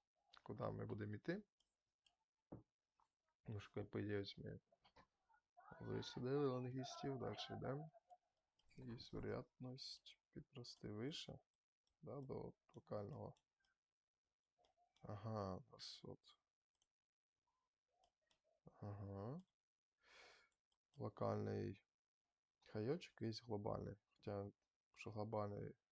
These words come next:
Щас тоже считается локальным, но всё же. Да, то есть, ну,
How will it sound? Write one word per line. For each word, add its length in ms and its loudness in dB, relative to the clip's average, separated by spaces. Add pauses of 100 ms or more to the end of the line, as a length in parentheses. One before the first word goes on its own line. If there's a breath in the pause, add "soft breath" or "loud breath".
(640)
Щас 280 -6
тоже 320 0
считается 480 -4
локальным, 460 0
но 260 -2
всё 240 -4
же. 100 -8 (2250)
Да, 220 2
то 200 -4
есть, 260 -4
ну, 720 -4